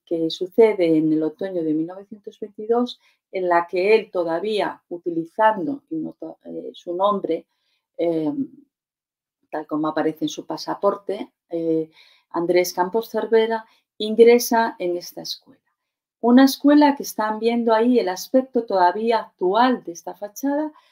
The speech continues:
que es una escuela que todavía funciona en Manises, que no deja de ser uno de los centros alfareros más importantes de España desde, eh, la Edad Media y que,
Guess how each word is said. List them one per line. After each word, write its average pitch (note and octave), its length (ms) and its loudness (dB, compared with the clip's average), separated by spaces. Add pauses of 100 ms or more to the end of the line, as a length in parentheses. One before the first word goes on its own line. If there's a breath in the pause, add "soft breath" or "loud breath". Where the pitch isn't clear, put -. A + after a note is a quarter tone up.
(140 soft breath)
que F#3+ 80 -6
es F#3 100 -8
una G3 180 -8
escuela G3 500 -2
que - 80 -20
todavía E3+ 720 -8
funciona F3 840 -6 (360)
en E3+ 360 -4
Manises, C4 600 -2
que - 120 -12
no D#3 100 -4
deja E3+ 300 -10
de D3+ 100 -6
ser F3+ 280 -4 (280 soft breath)
uno G3 260 -6
de G#3+ 80 2
los G3+ 240 -6
centros A3+ 460 -6
alfareros F#3+ 720 0
más G3+ 300 -10
importantes D#3+ 640 -8
de D#3 60 -18
España A3 480 -4
desde, - 380 -16 (500)
eh, - 580 -6 (100)
la - 140 -20
Edad D#3+ 260 -8
Media B3 480 0 (340 soft breath)
y G#3 140 -8
que, - 280 2